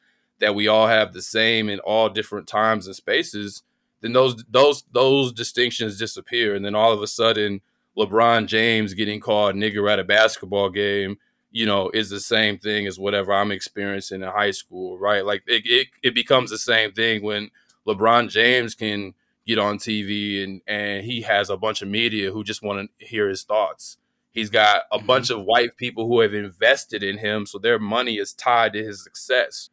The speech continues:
Speaker 1: It's not, their,
Speaker 2: Yep.
Speaker 1: their money's not tied to our success in the same way. There's not billions of dollars invested in us doing well. There's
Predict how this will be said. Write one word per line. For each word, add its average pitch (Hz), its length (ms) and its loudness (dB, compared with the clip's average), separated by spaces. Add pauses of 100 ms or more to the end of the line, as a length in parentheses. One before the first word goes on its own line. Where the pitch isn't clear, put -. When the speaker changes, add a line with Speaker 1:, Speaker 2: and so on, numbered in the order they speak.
(120)
Speaker 1:
It's - 120 -14
not, 123 300 2 (340)
their, 123 180 6
Speaker 2:
Yep. 117 120 -4
Speaker 1:
their 123 120 2
money's 127 260 2
not 113 220 0
tied 127 320 4
to 104 80 0
our 95 160 0
success 101 480 -6
in 85 40 -16
the 76 60 -14
same 82 300 -10
way. 73 180 -8 (480)
There's 110 200 0
not 117 280 2
billions 113 360 2
of 104 100 -6
dollars 107 380 4
invested 101 580 -2
in 101 140 -4
us 101 200 -2
doing 98 440 -6
well. 95 320 0
There's 120 220 2